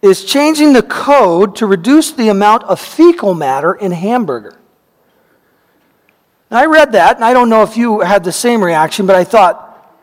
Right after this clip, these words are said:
"You mean there's fecal matter in hamburger now?" So here's a question for you. Uh, evidently, it had to do with rats and mice and the stuff that can end up, uh,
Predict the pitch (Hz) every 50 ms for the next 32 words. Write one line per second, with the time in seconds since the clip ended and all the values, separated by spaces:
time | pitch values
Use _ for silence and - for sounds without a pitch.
0 | _ _ _ _ _ _ _ _ _ - 190 214 220 226 247 262 233 208 165 147
1 | - - - - - 247 277 285 - 269 233 190 202 196 208 214 226 220 185 185
2 | 175 175 190 202 202 208 214 214 190 180 165 160 160 165 165 190 - 370 370 359
3 | - - _ _ _ _ _ _ _ _ _ _ _ _ _ _ _ _ _ _
4 | _ _ _ _ _ _ _ _ _ _ _ _ _ _ _ - - 240 240 294
5 | 208 - 202 - 214 196 170 - - 139 127 - - 123 113 - - - - -
6 | 196 185 233 269 262 214 254 254 220 208 185 175 196 190 170 170 165 190 185 160
7 | 135 143 143 156 170 175 175 175 170 - - 165 143 143 147 170 170 170 165 165
8 | 165 - - 165 151 147 139 123 - - - 190 165 - - - 156 - - 165
9 | 156 170 165 160 165 160 160 165 - 165 147 139 131 135